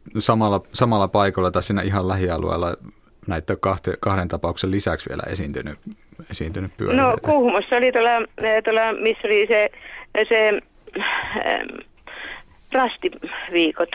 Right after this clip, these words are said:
Speaker 2: oli joku rastipäivät, niin siellähän se kävi kans sitten samana kesänä rompi.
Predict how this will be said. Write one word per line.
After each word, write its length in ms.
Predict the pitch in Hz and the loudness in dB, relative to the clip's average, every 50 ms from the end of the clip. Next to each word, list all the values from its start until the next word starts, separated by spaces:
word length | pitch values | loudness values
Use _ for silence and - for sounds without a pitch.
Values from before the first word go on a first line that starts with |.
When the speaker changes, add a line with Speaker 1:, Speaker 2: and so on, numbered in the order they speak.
| - - - | -6 -4 0
Speaker 2:
oli 360 | - 175 170 165 170 170 - - - | 2 4 6 6 4 4 2 -2 -2
joku 380 | - 175 - - - 160 165 170 - _ - | -2 -2 0 0 0 0 0 -2 -6 _ -2
rastipäivät, 720 | 170 165 165 - - - - - 92 - 95 101 101 - - | -2 -2 -2 -2 -4 -4 -2 0 0 0 0 0 0 0 0
niin 140 | 185 175 - - - - - - | 0 0 0 -4 -10 -12 -4 2
siellähän 360 | - 269 220 190 185 185 190 - | 2 4 4 4 4 2 2 0
se 80 | 233 | 0
kävi 220 | - 226 214 226 220 | 0 0 0 0 2
kans 220 | 233 220 214 208 - | 2 0 0 0 0
sitten 220 | 214 - - 190 | -2 0 2 2
samana 300 | 208 208 202 190 180 180 - | 2 4 4 4 2 2 2
kesänä 360 | 185 180 185 175 165 165 156 | 2 2 2 2 2 2 2
rompi. 400 | - 151 151 151 - 170 180 | 2 0 0 0 -2 -4 -6